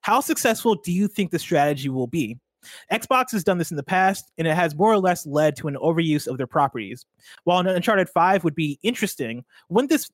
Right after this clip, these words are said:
new studio be better suited to just bringing new, bring, to, to just bring in new,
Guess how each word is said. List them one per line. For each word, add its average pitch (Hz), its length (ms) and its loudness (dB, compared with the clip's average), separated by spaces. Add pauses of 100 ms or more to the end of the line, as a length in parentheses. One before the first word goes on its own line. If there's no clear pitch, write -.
new 185 120 4
studio 170 460 4
be 160 100 -2
better 151 300 2
suited 139 400 -2
to 139 80 -14
just 156 320 -2
bringing 156 400 -2
new, 143 200 0 (160)
bring, 175 360 -2 (180)
to, 180 120 0
to - 200 -4
just 202 260 0
bring 196 220 0
in 151 240 -2 (300)
new, 156 160 -2